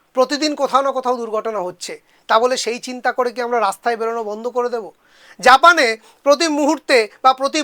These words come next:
বছর কোথাও না কোথাও দুর্ঘটনা ঘটে, ভূমিকম্প হয়, তা বলে কি জাপান বাড়ি বার, আহ, তৈরি না করে চুপচাপ বসে আছে নাকি নিজের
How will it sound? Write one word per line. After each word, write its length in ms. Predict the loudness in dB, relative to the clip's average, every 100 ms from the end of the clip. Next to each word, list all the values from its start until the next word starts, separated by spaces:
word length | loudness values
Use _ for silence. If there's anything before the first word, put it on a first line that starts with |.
| 2
বছর 400 | 2 4 2 2
কোথাও 340 | -2 -4 -2 0
না 60 | -2
কোথাও 200 | 0 -2 -2
দুর্ঘটনা 440 | -4 -2 -2 -4
ঘটে, 240 | -2 0 0
ভূমিকম্প 500 | -2 -6 -6 -6 -4 -4 -4
হয়, 140 | -4 _ _ _
তা 80 | 0
বলে 200 | 0 0
কি 160 | -4 -10 -14 -12 0
জাপান 320 | 2 4 2 2
বাড়ি 180 | 0 2
বার, 120 | 0 0
আহ, 420 | -6 -10 -8 -8 -4
তৈরি 240 | -2 -2 -2 0
না 60 | 2
করে 220 | 0 -2 -12 -20 -14
চুপচাপ 360 | -10 0 0 0
বসে 200 | -6 0
আছে 180 | 0 0
নাকি 220 | -6 -8
নিজের 220 | -8 -4